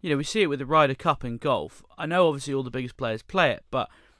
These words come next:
I think that format works even without the biggest players. We can see that small names become big celebrities through that.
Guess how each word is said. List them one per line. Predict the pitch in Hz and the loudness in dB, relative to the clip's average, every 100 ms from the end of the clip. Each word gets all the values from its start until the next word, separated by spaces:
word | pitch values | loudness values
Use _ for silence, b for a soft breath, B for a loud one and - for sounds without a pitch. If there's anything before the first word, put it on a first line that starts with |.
| b - | b -18
I | 135 | -10
think | 190 170 | -6 0
that | 165 - | 0 0
format | 190 202 143 110 | 0 2 2 0
works | 147 135 - | 0 -2 -2
even | 151 139 | -6 -4
without | 131 135 175 120 | -2 2 2 2
the | 127 | -8
biggest | 131 113 - | -10 -10 -10
players. | 120 98 110 | -8 -6 -8
We | 127 | -8
can | 139 | -8
see | 135 180 143 | -6 -4 -4
that | 147 143 - | -2 -2 -2
small | - 190 180 165 | -2 2 2 2
names | 165 151 139 | 4 4 2
become | - 135 147 135 | -4 -6 -4 -2
big | 151 | -4
celebrities | - 139 143 139 120 - | -4 -2 -2 -2 -12 -8
through | 165 156 | -4 -2
that. | 131 58 | -4 -8